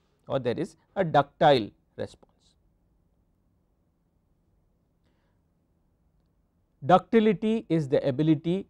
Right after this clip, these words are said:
to support large strains, and this, as we saw in the previous, uh,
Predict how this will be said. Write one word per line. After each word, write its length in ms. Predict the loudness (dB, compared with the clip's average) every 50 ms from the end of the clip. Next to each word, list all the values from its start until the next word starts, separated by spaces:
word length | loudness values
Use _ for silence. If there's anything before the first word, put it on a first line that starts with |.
| _ _
to 100 | -12 -10
support 420 | -10 -10 -10 -8 -6 -6 -6 -6 -8 _ _ _ -2
large 340 | 4 6 6 6 6 4
strains, 600 | 0 -8 -20 _ -20 -20 -20 -20 _ _ _ _ _ _ _ _ _ _ _ _ _ _ _ _ _ -4
and 240 | -2 -2 0 2
this, 380 | 4 4 4 4 2 -4 -20 -20 _ _ _ _ _ _ _ _
as 220 | 0 0 0 2
we 140 | 2 0 0
saw 340 | 0 2 2 4 4 4 2 -4 _ _ _ _ _ _ _ _ _ _ _ _ _ _ _ _ _ _ _ _ _ _ -20
in 100 | -16 -14
the 80 | -14 -14
previous, 600 | -10 -8 -6 -4 -2 -2 -4 -4 -6 -10 _ _ _ _ _ _ _
uh, 60 | _